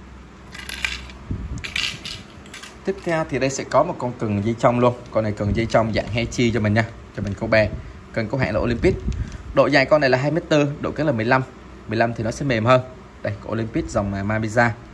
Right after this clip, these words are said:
Korea, xuất thị trường Nhật, có tem vàng đây. Pass là pass gập Fuji F sáu. Khoen đề ba là khoen xích, thì phụ kiện thì nó sẽ có một cái nắp chụp, à, của dây trong thế này. Con này thì cứng mười lăm thì cũng tương đối mềm nha, cho nên sẽ không cứng lắm cho mình ạ.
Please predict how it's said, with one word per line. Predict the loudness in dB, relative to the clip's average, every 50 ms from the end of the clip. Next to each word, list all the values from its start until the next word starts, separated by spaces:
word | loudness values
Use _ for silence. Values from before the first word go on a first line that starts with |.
| -18 -14 -2
Korea, | 0 0 2 4 2 2 2
xuất | 0 -4 -6
thị | -6 -6 -4
trường | -2 -2 0 0
Nhật, | 0 -2 -4 -8 -16 -18 -18 -12
có | -10 -4
tem | -2 0 0 4
vàng | 4 4 4 4
đây. | 4 2 2 -2 -8 -16 -18 -18 -18 -18 -18 -18 -18 -2 2
Pass | 4 6 6
là | 4
pass | 2 2 2
gập | 0 0 0 0
Fuji | -4 -4 -2 0 0 2
F | 2 2
sáu. | 0 2 4 4 4 6 4 2 -4 -10 -18 -20 -20 -20 -20 -20 -20 -20 -20 -20 -20 -20 -20 -20 -20 -18
Khoen | -8 -4 -4 -2 -2
đề | 0
ba | 0 2 2
là | 2
khoen | 0 0 -4 -4
xích, | 0 0 -2 -2 -2 -6
thì | -10 -8 -6
phụ | -8 -6 -4
kiện | -4 -6 -4 -4
thì | -4
nó | -4 -4
sẽ | -4 -6 -4
có | -4 -2
một | -2 -2
cái | -4 -6
nắp | -8 -6
chụp, | -6 -6 -6 -6 -6
à, | -6 -6 -6 -6 -4
của | -4
dây | -4 0 2
trong | 2 2 2
thế | 2 0
này. | 0 0 0 -2 -6 -8 -8 -4 -4 -4 -4 -4 -6 -6 -6 -8 -12 -16 -14 -14 -12 -14 -14 -14 -16 -16 -6 -4
Con | -4 -2
này | -2 -2 -2
thì | -2 -2
cứng | -2 -4 -6 -6
mười | -4 -4
lăm | -2 -2 -2 -2 -2 -6 -8 -14 -18 -20 -20 -20 -20 -14 -10
thì | -10 -8 -8
cũng | -10 -8
tương | -6 -6 -4 -4
đối | -4 -4
mềm | -2 -2 -2 -4 -4
nha, | -6 -8 -10 -12 -12 -12
cho | -10
nên | -10 -10
sẽ | -12 -12 -10
không | -10 -10 -8
cứng | -8 -6 -4
lắm | -2 0 0 0
cho | 0
mình | 0 -2
ạ. | -2